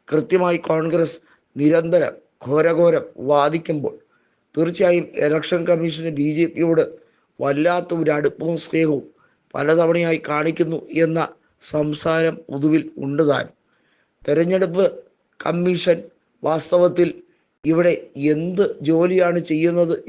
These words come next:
എന്ന് പോലും ജനങ്ങൾക്ക് സംശയമുണ്ട്. അത്രമേൽ മോശമായ സ്ഥിതിയിലേക്ക്, ഏറ്റവും ദുർബലപ്പെട്ട തെരഞ്ഞെടുപ്പ് കമ്മീഷൻ അധ്യക്ഷനായ രാജീവ് കുമാറിൻ്റെ ഗതികേട് തന്നെയാണ് ഇവിടെ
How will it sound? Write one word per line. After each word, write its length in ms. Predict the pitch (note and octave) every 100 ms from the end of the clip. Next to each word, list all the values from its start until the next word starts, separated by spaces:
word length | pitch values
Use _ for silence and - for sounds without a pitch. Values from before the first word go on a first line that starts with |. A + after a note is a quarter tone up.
| D#3+
എന്ന് 160 | E3 C#3
പോലും 240 | D#3+ D3 - _ _ _ _ C#3
ജനങ്ങൾക്ക് 460 | D3+ E3 F3 F3 D#3+ C#3+
സംശയമുണ്ട്. 600 | C#3 C#3 D#3 B2+ A#2 - _ _ _ _ - D3+
അത്രമേൽ 500 | D3+ F#3+ F#3+ F#3+ F3 - - _ _ _ _ _ - C#3+
മോശമായ 580 | D#3+ E3+ - F3+ F3 E3+ D#3+
സ്ഥിതിയിലേക്ക്, 600 | - D#3 D3 C#3+ B2 - - - C#3+
ഏറ്റവും 340 | C#3+ F#3+ F#3 E3
ദുർബലപ്പെട്ട 800 | D3+ D3+ F3 F#3+ F#3 - D3 A2 - - _ _ -
തെരഞ്ഞെടുപ്പ് 460 | D3+ D#3+ E3+ D#3+ D#3+ D3+
കമ്മീഷൻ 400 | D3+ D3 D3+ D3+ - _ _ _
അധ്യക്ഷനായ 720 | C#3+ C#3+ - D#3+ D3 D3+ C#3 B2+ - _ _ _ _ _ _
രാജീവ് 540 | C#3+ D3 D3 D3+ E3 E3+
കുമാറിൻ്റെ 480 | D3 D#3+ D#3 C#3 D3 - - B2
ഗതികേട് 560 | D3 D3 E3 F3+ F3 E3+
തന്നെയാണ് 400 | D#3+ D3+ D3 C3+ - -
ഇവിടെ 200 | C#3 D3